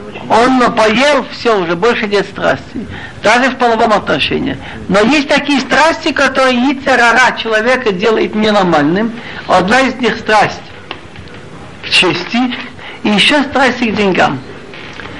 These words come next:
Speaker 2: Так Гемара говорит, «И надам мет вахацит авато бьяду». Насчет материальных благ не было случая, чтобы человек умер,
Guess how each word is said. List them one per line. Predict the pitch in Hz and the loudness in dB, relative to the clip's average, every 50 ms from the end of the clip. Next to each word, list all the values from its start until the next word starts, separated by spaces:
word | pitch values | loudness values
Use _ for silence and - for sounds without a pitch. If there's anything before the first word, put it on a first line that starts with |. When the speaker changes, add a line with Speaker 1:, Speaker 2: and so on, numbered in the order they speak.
| - - - - - - | -14 -14 -16 -14 -4 0
Speaker 2:
Так | - 196 190 | 2 2 4
Гемара | 196 208 208 226 262 269 269 277 277 | 4 4 4 4 4 4 4 4 2
говорит, | 247 262 269 262 262 262 262 262 254 262 254 262 - - - - - - - - - - - | 2 0 0 0 0 0 0 0 -2 -4 -4 -6 -12 -18 -18 -20 -20 -20 -20 -20 -16 -6 -2
«И | 170 175 190 196 185 - - 190 214 226 226 | 0 0 0 0 -2 -2 0 2 2 4 4
надам | 220 220 214 208 202 180 175 247 262 254 226 208 202 | 4 6 6 4 4 4 2 2 2 2 2 0 0
мет | 220 269 311 302 - - - - - | 2 2 2 0 -2 -6 -14 -18 -14
вахацит | - 185 190 196 196 208 202 196 - - 269 277 277 - 254 | -6 -2 0 0 2 2 0 -2 -2 -2 -2 -2 0 2 2
авато | 214 196 196 190 185 - 214 214 | 2 4 2 0 0 0 0 0
бьяду». | 208 208 196 190 180 165 156 156 151 139 135 - - - - - - | 0 2 2 2 2 2 0 -2 -2 -2 -4 -6 -12 -16 -16 -10 -4
Насчет | - 170 185 190 - - - 208 202 208 | 0 2 4 4 4 4 2 0 0 2
материальных | 208 202 202 - 202 208 220 220 220 214 214 202 | 0 0 2 2 2 4 4 4 4 4 2 2
благ | 196 240 277 311 285 220 175 - - - - - - - | 2 2 4 4 4 2 0 -4 -10 -14 -16 -18 -10 -6
не | 220 190 220 254 277 | -2 0 2 2 2
было | 269 311 254 226 202 | 2 2 0 0 -2
случая, | 240 - 233 208 - - 185 175 | -2 -2 -2 0 0 0 0 0
чтобы | - - 185 175 | 0 -2 -2 -2
человек | 170 - - 196 196 180 - - | 0 2 2 2 2 2 2 0
умер, | 302 302 254 175 160 151 - | 2 4 4 4 4 2 0